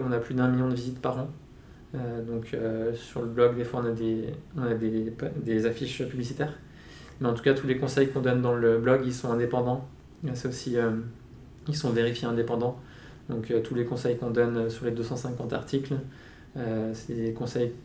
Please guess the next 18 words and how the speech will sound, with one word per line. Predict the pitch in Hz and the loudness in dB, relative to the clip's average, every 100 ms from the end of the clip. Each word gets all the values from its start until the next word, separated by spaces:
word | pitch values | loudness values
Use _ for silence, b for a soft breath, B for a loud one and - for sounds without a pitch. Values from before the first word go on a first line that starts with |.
| - | -8
qu'on | |
s'applique | 127 135 - 131 127 | -4 -4 -4 -2 0
à | |
nous-mêmes | 117 117 120 131 131 127 160 | 2 4 4 4 2 -2 -2
ou, | 123 123 | 0 4
euh, | 113 110 113 113 113 113 - | 4 4 2 0 -2 -4 -6
enfin, | 123 113 | -4 -2
qu'on | 123 | 2
donne | 120 120 | 4 4
à | |
nos | 113 113 | 4 2
proches, | 120 123 | 0 -2
quoi. | - 127 - B B B B | -4 -10 -12 B B B B
Il | |
n'y | 120 | -4
a | |
pas | 117 | 0
de, | 113 113 110 | 2 4 2